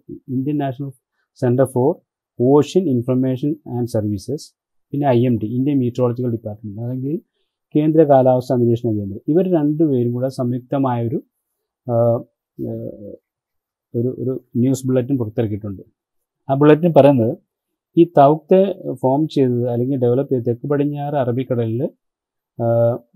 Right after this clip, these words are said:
ലക്ഷദ്വീപിനോട് ചേർന്ന് പതിമൂന്നാം തീയതി വ്യാഴാഴ്ച പുലർച്ചെ എട്ടരയോടുകൂടിയാണ് ഈ ചുഴലിക്കാറ്റ് അല്ലെങ്കിൽ ഈ ന്യൂനമർദ്ദം രൂപം കൊണ്ടത്. ഈ ന്യൂനമർദ്ദം വരും ദിവസങ്ങളിൽ ചുഴലിക്കാറ്റായി ശക്തി പ്രാപിച്ച്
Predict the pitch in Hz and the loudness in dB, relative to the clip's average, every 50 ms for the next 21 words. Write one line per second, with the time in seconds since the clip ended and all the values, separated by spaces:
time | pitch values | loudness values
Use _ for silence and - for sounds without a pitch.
0 | - 123 120 117 120 - 135 135 139 139 147 147 143 139 139 139 120 - 123 113 | -10 -6 -6 -6 -2 -2 0 0 2 0 0 0 0 0 0 -2 -2 -2 -2 0
1 | 113 113 113 113 117 160 - - _ _ _ _ _ _ _ _ _ _ _ _ | 0 0 0 -2 -2 -4 -6 -8 _ _ _ _ _ _ _ _ _ _ _ _
2 | _ _ _ _ _ _ - 123 127 135 143 147 151 156 160 156 147 123 117 110 | _ _ _ _ _ _ 0 2 2 2 2 2 2 2 2 2 4 2 2 2
3 | 110 113 117 120 123 127 127 120 123 - 190 269 - _ _ _ _ _ _ _ | 2 2 2 2 2 2 0 -2 -4 -6 -10 -10 -10 _ _ _ _ _ _ _
4 | _ _ - 127 127 131 131 131 - - 139 123 113 117 _ 143 135 143 147 147 | _ _ -2 0 2 2 0 0 -2 -2 0 0 0 -2 _ -2 -2 0 0 0
5 | 143 147 135 120 117 117 113 117 160 - - _ _ _ _ _ _ _ _ 131 | 0 0 0 0 -2 -2 -4 -4 -6 -8 -10 _ _ _ _ _ _ _ _ -4
6 | 131 123 - 127 123 113 117 120 117 123 117 113 - 120 113 117 113 123 131 117 | -4 -2 0 0 2 2 2 0 2 2 0 0 0 -2 -2 -2 -2 -2 0 0
7 | 113 113 113 117 120 120 113 120 135 131 123 113 110 113 104 101 95 95 92 90 | 0 0 0 0 -2 -4 -4 -4 -4 -2 -2 -2 -2 -2 -4 -8 -10 -12 -14 -16
8 | - _ _ _ _ _ _ _ _ _ _ _ 180 185 175 165 165 170 180 180 | -18 _ _ _ _ _ _ _ _ _ _ _ 0 4 6 8 8 8 8 6
9 | 170 147 120 110 131 143 147 143 143 147 165 190 165 147 135 131 139 131 123 120 | 6 4 4 0 -2 -2 2 2 2 2 4 4 4 4 4 2 2 0 0 0
10 | 110 107 160 240 - _ _ _ _ _ _ _ _ - 135 135 143 147 156 151 | 0 0 -2 -4 -10 _ _ _ _ _ _ _ _ 0 0 2 2 2 2 2
11 | - 160 156 151 156 151 160 151 - 110 - - - 143 120 110 107 104 104 - | 2 2 2 2 2 2 2 0 0 -2 -2 2 0 2 2 2 0 -2 -4 -6
12 | - | -8